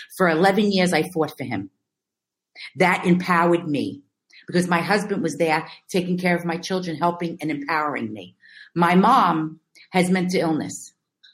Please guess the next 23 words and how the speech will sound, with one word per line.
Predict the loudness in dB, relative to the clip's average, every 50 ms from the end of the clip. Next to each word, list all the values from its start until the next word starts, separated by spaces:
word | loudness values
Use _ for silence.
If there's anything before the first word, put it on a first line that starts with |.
| _ _ _ _ _
She | 0 0
has | 0 2
bipolar | 2 2 2 2 2 2 2 2 2 0 -2
disorder. | -4 -8 -8 -6 -4 -4 -6 -6 -10 -16 _ _ _ _ _ _ _ _ _ _ _ _ -20 -20 -20 -20 -6 0
Everybody | 2 2 2 4 4 4 4 4 4 6 6 6 6
left | 6 4 2 0 -2 -6 -10 -8
her. | -6 -6 -8 -10 -14 _ _ _ _
She, | -12 -4 0 0 2 2 2 0 -4 -8 -12 -14 -16 -18 -10 -4
no | 0 2 2 2
one | 2 0 0
understood | -2 -2 -2 -4 -4 -4 -2 -2 -2 -2
it. | -4 -6 -10 -14 _ _ _ _ _ _ _ _ -20 -20 -14 _ 0
I | 2 2
stood | 2 2 2 2 2 4
by | 4 4 4
her | 4 2
side. | 0 -2 0 0 2 2 0
I | 0 -4
still | -4 -6 -8 -8
stand | -6 -6 -4 -4 -4 -4
by | -4 -6
her | -6 -8 -10
side. | -10 -10 -8 -8 -8 -10 -14